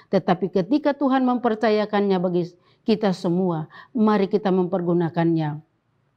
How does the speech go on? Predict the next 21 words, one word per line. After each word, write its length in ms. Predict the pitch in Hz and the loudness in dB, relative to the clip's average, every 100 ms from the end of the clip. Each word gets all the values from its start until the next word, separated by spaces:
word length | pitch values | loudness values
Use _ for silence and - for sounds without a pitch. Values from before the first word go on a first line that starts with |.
| - | -16
supaya 720 | - 202 185 180 165 156 156 156 - - | -2 0 2 0 0 0 -2 -6 -16 -6
nama 480 | 233 202 190 180 | 0 2 2 0
Tuhan 480 | 180 160 151 165 160 - | -2 -2 0 0 -2 -4
tetap 480 | - 180 180 160 151 240 | -4 0 0 -2 -4 -4
dipermuliakan. 1120 | 170 170 156 156 151 151 165 151 - 151 147 _ _ _ - | -4 -2 -2 -2 -2 -4 -6 -6 -4 -4 -6 _ _ _ -2
Demikian 720 | 170 170 165 165 185 170 175 | 4 4 2 0 0 0 -2
firman 400 | 185 170 165 160 | 0 0 0 -2
Tuhan 480 | 247 240 240 240 233 | -2 -2 -2 -2 -2
di 80 | 220 | -4
saat 320 | 214 185 180 - | -2 -4 -4 -4
ini. 320 | 170 156 156 _ _ - | -2 -2 -6 _ _ 2
Tuhan 480 | 208 180 165 170 170 - | 2 2 0 -2 -4 -4
memberkati 640 | 185 160 156 170 156 151 | -2 -2 -2 -4 -4 -6
kita. 560 | 160 151 - 151 147 _ _ - | -6 -6 -4 -6 -8 _ _ -6
Amin. 400 | 147 147 143 147 - _ - _ - - - - | -2 -2 -4 -8 -14 _ -20 _ -20 -20 -10 2
Pemirsa 400 | 180 214 220 254 226 | 2 2 0 -2 0
Tabura 320 | 226 208 214 - | 0 0 0 0
Injil, 400 | 214 202 202 202 | -2 0 0 0
mari 320 | 190 180 170 | 0 0 -2
kita 400 | 180 - 156 156 | -4 -4 -4 -2
berdoa. 720 | 165 151 151 151 - 156 143 | -4 -6 -4 -6 -8 -12 -14